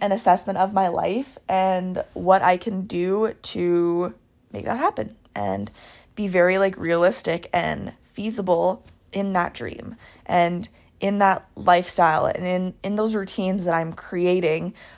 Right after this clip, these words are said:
for these goals and dreams that I do have, and more or less these, like, goals and dreams that I know I, I truly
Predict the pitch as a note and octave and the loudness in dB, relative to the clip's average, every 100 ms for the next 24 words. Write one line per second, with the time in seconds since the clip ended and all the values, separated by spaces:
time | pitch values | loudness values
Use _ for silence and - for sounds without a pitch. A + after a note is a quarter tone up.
0 | - - A3 A3 A3 - E3+ F#3 F3+ F3 | -2 4 6 6 0 0 0 0 -2 -4
1 | D#3+ E3 - - E3+ F#3 G3+ A3 - A#3 | -4 -6 -4 2 4 4 0 -4 0 4
2 | A#3+ F#3 F#3 - F3 F3 F3 - - - | 6 6 4 0 0 0 -6 -12 -20 -20
3 | _ G#3 A3+ G#3+ A3+ C4 - F#3+ F#3 F#3 | _ 2 4 6 6 4 -2 -8 -8 0
4 | F3+ E3+ E3+ E3 G3+ G3 F#3 A3 G#3 F#3 | 4 4 0 -4 -2 -2 -2 -4 -2 0
5 | F#3 F#3 G3+ B3 B3 A3 - G#3+ G#3 G3+ | -2 -2 0 4 4 2 0 -4 -4 -6
6 | - G3+ - - - A#3 A#3+ B3 C4+ D#4 | -4 -4 -6 -10 -2 -2 0 0 -2 -4